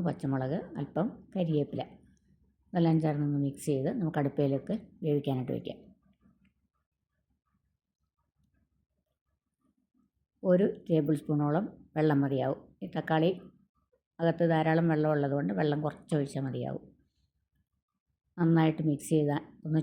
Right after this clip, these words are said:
ചൂടായതിന് ശേഷം നമുക്കത് അടച്ച് വെച്ച് വേവിക്കാൻ ലോ ഫ്ലെയിമിലിട്ട് മാറ്റി വയ്ക്കാം. അരപ്പ് തയ്യാറാക്കാം. ഒരു മുറി തേങ്ങ, മൂന്ന് ചുവന്നുള്ളി, കാൽ ടീസ്പൂൺ ജീരകം, ഒരു നുള്ളു മഞ്ഞൾ, കരിവേപ്പില എല്ലാം കൂടെ ഒന്ന് ചതച്ചെടുത്താൽ മതിയാവും. നമ്മുടെ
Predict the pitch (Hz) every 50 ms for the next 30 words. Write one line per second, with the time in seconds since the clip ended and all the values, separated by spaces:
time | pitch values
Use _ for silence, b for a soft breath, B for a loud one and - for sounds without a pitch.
0 | 156 160 147 147 151 151 151 147 139 131 135 131 - 135 131 131 190 220 311 160
1 | 139 139 139 - 139 135 165 - - - 143 135 123 - 131 127 139 - 220 185
2 | 143 131 139 139 147 151 - - 151 156 160 151 - 147 139 135 139 139 139 -
3 | 214 185 135 - - - - - - - - b b b b b b b b 175
4 | 175 160 165 165 151 143 135 127 131 123 120 - - 113 - - - 165 170 180
5 | 170 165 160 156 156 - 147 139 135 131 139 175 - - - - - _ _ _
6 | _ _ _ - 156 156 165 175 185 202 185 170 143 143 135 139 135 135 135 139
7 | 165 214 - - - - _ _ _ _ _ _ _ _ _ _ _ _ _ _
8 | _ - 170 156 156 160 170 170 156 - - 170 156 156 151 147 139 139 139 135
9 | 139 170 247 262 - 170 156 147 151 147 143 151 202 214 151 131 131 131 131 123
10 | - - - - - _ _ _ _ _ _ _ _ _ _ _ _ _ _ _
11 | _ _ _ _ _ _ _ - 165 160 151 147 147 143 - 135 135 - - -
12 | - _ _ - 175 160 156 147 147 147 147 143 147 165 220 180 - 170 160 160
13 | 156 - 170 139 139 - 147 131 127 123 123 117 120 - - - - _ _ _
14 | _ _ _ _ _ _ _ _ _ _ _ _ _ _ _ _ _ _ _ -
15 | 185 175 165 175